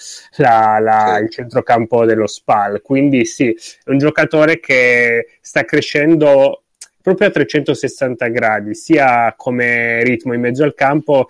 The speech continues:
Speaker 1: e si stanno anche rivedendo quegli inserimenti che sono stati uno dei suoi tratti più distintivi della sua avventura a Torino.
Speaker 2: Ma sai, secondo me, voglio dire, è il solito discorso. A me quando, quando la gente critica Khedira mi fa sempre un po' ridere, perché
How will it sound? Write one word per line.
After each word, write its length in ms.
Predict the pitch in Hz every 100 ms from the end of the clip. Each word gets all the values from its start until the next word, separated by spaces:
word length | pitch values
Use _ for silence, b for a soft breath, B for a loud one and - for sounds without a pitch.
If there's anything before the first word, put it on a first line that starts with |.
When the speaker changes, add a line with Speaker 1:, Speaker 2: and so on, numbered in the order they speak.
| b
Speaker 1:
e 80 | -
si 120 | 120
stanno 260 | 120 135 127
anche 200 | 127 131
rivedendo 540 | 127 127 127 117 117
quegli 240 | 113 127 120
inserimenti 920 | 120 - 139 156 139 120 127 123 117
che 400 | - 117 107 107 _ _
sono 160 | 139
stati 260 | 120 117 113
uno 120 | 120
dei 120 | 117
suoi 220 | 113 120 113
tratti 480 | 123 113 - 113 -
più 360 | 123 113 113
distintivi 720 | 117 120 - 117 113 120 113 107
della 220 | 113 107
sua 260 | - 117
avventura 540 | 107 113 107 - 113 107
a 20 |
Torino. 500 | - 107 104 101 98 _ _ _ _ _ _ _ b b
Speaker 2:
Ma 140 | 127 -
sai, 240 | - 131
secondo 340 | - 110 127 131
me, 160 | 147
voglio 220 | 120 113 113
dire, 380 | 110 101 - _ _ _ _ _ _ _ _ _ _ _
è 80 | -
il 40 | 120
solito 240 | 127 117
discorso. 320 | 110 110 -
A 20 |
me 100 | 117
quando, 280 | 131 120 107
quando 460 | - 110 107 107 87
la 100 | 104
gente 300 | 113 110 110
critica 360 | 104 107 101
Khedira 380 | 92 95 95 90
mi 100 | 87
fa 120 | -
sempre 340 | 90 - 78 82
un 80 | 71
po' 140 | 85
ridere, 280 | 78 73 80
perché 360 | 87 - -